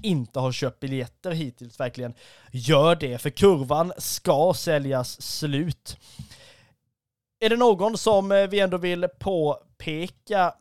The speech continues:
saker om i den här matchen, så är det ju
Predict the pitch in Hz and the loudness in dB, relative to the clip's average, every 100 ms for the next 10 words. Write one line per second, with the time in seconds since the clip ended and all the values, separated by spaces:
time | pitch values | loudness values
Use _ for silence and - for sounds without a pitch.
0 | _ _ - 185 147 123 156 143 123 123 | _ _ -4 2 2 2 -2 0 0 -2
1 | - 151 127 123 131 127 127 123 113 - | -6 -6 -4 -4 -6 -4 -4 -4 -6 -8
2 | 127 117 - - 143 120 120 120 | -10 -10 -12 -10 -8 -6 -4 -4